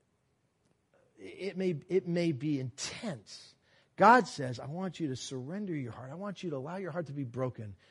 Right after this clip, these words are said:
You know how that starts? It starts by coming to Jesus Christ, by submitting yourself to the cross of Jesus, the payment of Jesus, and say, "I am lost, and I, I need to die to myself. I need another life. You said you would give it to me. You said you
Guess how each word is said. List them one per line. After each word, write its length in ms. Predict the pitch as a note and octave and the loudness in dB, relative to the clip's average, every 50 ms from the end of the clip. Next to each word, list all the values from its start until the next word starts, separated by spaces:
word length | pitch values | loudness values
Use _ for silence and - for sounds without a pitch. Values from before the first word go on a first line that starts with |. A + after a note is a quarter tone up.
| _ - | _ -6
You 80 | B2 C3+ | -2 0
know 100 | D#3 F3 | 2 4
how 140 | F3 F#3 F#3 | 4 4 4
that 180 | F#3+ F3+ - | 2 0 -4
starts? 480 | - - - E3+ G3 F#3+ - - - - _ _ _ _ _ | -8 -6 -4 -4 -4 -4 -8 -16 -20 -20 _ _ _ _ _
It 160 | - F3 F3 - | -4 -4 -4 -2
starts 300 | - - E3 E3+ - - | -2 -2 -2 -2 -2 -4
by 140 | - A#2+ A2 | -8 -8 -8
coming 260 | - - D3+ E3 E3 | -6 -6 -6 -6 -6
to 60 | C3 | -8
Jesus 400 | G#2+ - B2+ D3 D#3 D#3 D#3 - | -8 -6 -6 -6 -6 -6 -10 -12
Christ, 300 | - - B2+ B2 B2 - - - - - - _ _ _ _ _ _ _ _ _ _ _ _ _ _ _ _ _ _ _ _ _ _ _ _ _ _ - - - _ - | -10 -10 -10 -10 -10 -14 -18 -20 -20 -20 -20 _ _ _ _ _ _ _ _ _ _ _ _ _ _ _ _ _ _ _ _ _ _ _ _ _ _ -20 -20 -20 _ 0
by 100 | D#3 D#3 | 0 2
submitting 420 | C3 - D3 C3+ D#3 F3 G#3 G#3 | 2 0 0 0 0 2 2 2
yourself 400 | F#3+ F3+ - - F3+ E3 D3 - | 2 0 2 4 4 4 4 4
to 100 | - C3+ | 0 -2
the 100 | A#2+ A2+ | -2 -2
cross 480 | - - - - E3 F3 G3 F#3 - - | -6 -12 -6 -2 0 0 0 0 -2 -6
of 80 | D#3 | -6
Jesus, 360 | C3 D3+ E3+ D#3 D3 E3 D#3 - | -4 -4 -4 -2 -4 -4 -6 -8
the 120 | - A#2+ | -10 -12
payment 420 | - - - E3 F3+ F#3 F#3+ F3+ | -12 -12 -10 -6 -6 -4 -4 -4
of 80 | D#3+ C#3 | -6 -6
Jesus, 340 | - - E3 C#3 B2 B2 A#2+ | -8 -8 -8 -8 -8 -8 -8
and 100 | A#2+ G#2+ | -8 -6
say, 140 | - B2+ A#2+ | -6 -6 -4
"I 180 | C3+ F3+ G#3+ | -2 -2 -2
am 360 | F3+ C3 A2+ A2 G#2+ G#2+ A#2 | -2 -4 -4 -6 -6 -4 -2
lost, 380 | B2+ D3+ G#3+ A#3 G3 - - - - _ _ _ _ _ _ _ _ _ - | 0 2 2 0 0 -4 -10 -18 -20 _ _ _ _ _ _ _ _ _ -8
and 140 | D3 C#3 D3 | -2 2 2
I, 180 | F3+ F#3 F3 - - - _ _ - | 2 2 2 -2 -6 -18 _ _ -2
I 140 | - F#3+ G#3 | 0 2 2
need 160 | G#3 G3 D3 | 2 2 0
to 60 | C#3 | -2
die 420 | B2 A2 G#2 D3+ D3+ F#3 G#3 A3 A3+ | -4 -2 2 6 8 8 8 8 6
to 120 | - A3+ | 4 2
myself. 560 | G#3+ G#3+ G#3 F#3+ - - E3+ D#3+ D#3 C#3 - - - | 0 2 2 0 2 4 6 8 8 8 4 0 -4
I 100 | D3+ F3 | -4 -4
need 220 | G3 G3 E3 D3 | -2 0 0 0
another 340 | C#3 C#3 D3 E3 F3 F#3 F3 | 2 4 4 4 4 4 4
life. 320 | D#3 C#3+ C#3+ C3+ B2 - | 4 6 6 4 4 2
You 160 | C3+ C#3 F3 | -2 -2 -2
said 240 | - - G3 F3+ D3 | -2 0 0 0 2
you 80 | C#3+ D#3+ | 2 0
would 120 | C#3+ B2+ G#2+ | -2 0 2
give 180 | C#3 D3+ C#3+ | 2 2 2
it 80 | C#3 - | 0 -4
to 80 | - B2+ | -6 -6
me. 80 | B2 | -4
You 160 | A#2+ C3 D3+ E3 | -4 -4 -4 -4
said 280 | - - F#3+ F3+ D3 | -4 -4 -2 -2 -2
you 180 | D3+ D3+ C#3 | -2 -4 -6